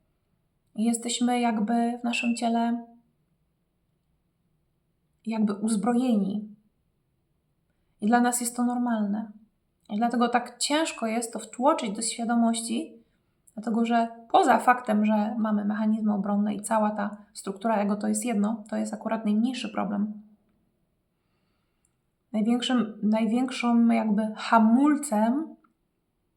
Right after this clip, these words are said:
w uświadomieniu sobie tego jest niechęć przed przyznaniem, przed konfrontacją z tym, co przykre i to, co się wydarzyło.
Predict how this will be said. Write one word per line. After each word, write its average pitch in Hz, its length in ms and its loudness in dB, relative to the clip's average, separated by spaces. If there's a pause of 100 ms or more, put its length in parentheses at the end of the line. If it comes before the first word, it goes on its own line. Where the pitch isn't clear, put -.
(460)
w 202 60 -4
uświadomieniu 233 680 4
sobie 214 280 0
tego 220 580 -2 (540)
jest 220 300 2
niechęć 240 580 4
przed 226 260 -8
przyznaniem, 233 920 2 (1000)
przed 233 180 -4
konfrontacją 233 840 4
z 214 100 -4
tym, 262 220 -2
co 233 120 -8
przykre 240 460 -4
i 247 80 -8
to, 214 80 -12
co - 120 -12
się 233 140 -8
wydarzyło. 226 720 -2